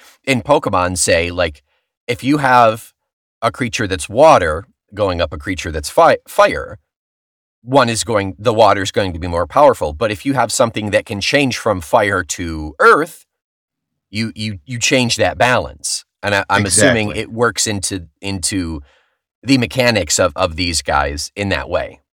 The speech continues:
Speaker 2: Yeah, this
Speaker 1: Most
Speaker 2: is
Speaker 1: likely.
Speaker 2: the kind of a Swiss Army knife.
Speaker 1: Yeah. Yeah, Swiss, Swiss Army monstrosity. They are, they have diverse experience. The more a Bio Number one thirty-three learns, the more qualities it is able to manifest.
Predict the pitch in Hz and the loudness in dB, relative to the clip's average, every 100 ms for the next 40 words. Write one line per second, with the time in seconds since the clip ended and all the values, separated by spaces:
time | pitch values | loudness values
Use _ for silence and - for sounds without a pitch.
0 | _ _ _ _ _ _ - 110 82 78 | _ _ _ _ _ _ -2 0 0 -2
1 | 90 85 71 85 80 78 71 _ - 107 | -4 -6 -6 -6 -6 -6 -12 _ -6 -4
2 | 85 - - 87 92 90 85 76 73 71 | -4 -6 -6 -2 2 2 0 -4 -6 -8
3 | _ - 120 92 73 69 _ _ _ _ | _ -4 2 2 0 -6 _ _ _ _
4 | _ _ _ - 120 104 - 110 - - | _ _ _ -6 -2 0 0 -2 -4 -6
5 | 127 120 104 104 90 82 - 95 92 - | -2 0 2 0 0 -2 -2 0 2 0
6 | 78 67 - _ _ _ _ - 117 123 | -6 -12 -16 _ _ _ _ -2 0 0
7 | 127 123 117 113 113 117 - _ _ _ | 0 4 6 6 4 0 -8 _ _ _
8 | _ - 120 127 117 87 113 101 139 165 | _ -8 -2 0 0 0 -2 0 0 0
9 | 113 - - 147 185 82 67 - - - | -2 -4 -4 -2 -2 -4 -8 -10 -8 -8
10 | _ _ _ _ 110 113 135 175 - 139 | _ _ _ _ 0 4 6 6 4 2
11 | 117 117 139 139 127 127 117 110 113 - | 4 4 6 4 2 2 0 0 0 -4
12 | 117 113 - 123 127 95 87 82 85 - | -6 -8 -8 -4 -2 0 0 -2 -6 -10
13 | - _ - 110 117 113 - 135 165 147 | -14 _ -2 2 2 2 0 4 4 4
14 | 85 78 80 - 104 95 90 85 92 - | -2 -8 -8 -8 -6 -6 -6 -6 -8 -6
15 | 95 71 73 - 147 92 - - | -6 -6 -8 -2 0 0 -4 -8